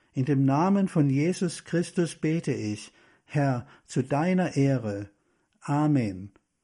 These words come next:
Auf Golgatha. Oh,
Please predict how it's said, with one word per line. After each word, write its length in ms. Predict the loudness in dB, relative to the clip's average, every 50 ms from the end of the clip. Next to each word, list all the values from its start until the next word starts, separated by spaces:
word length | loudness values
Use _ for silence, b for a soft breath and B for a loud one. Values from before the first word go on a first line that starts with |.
| _ _ _ _ _ _
Auf 280 | -6 -2 -2 -2 -2 -4
Golgatha. 800 | -4 -2 0 0 0 0 0 -2 -2 -4 -8 -8 -8 -10 -12 -18 _ _ _ _ _ _ _ _ _ _ _ _ _ _ _ _ _ _ _ _ _ _ _ _ _ _ _ _ _ _
Oh, 400 | 0 2 4 4 4 2 0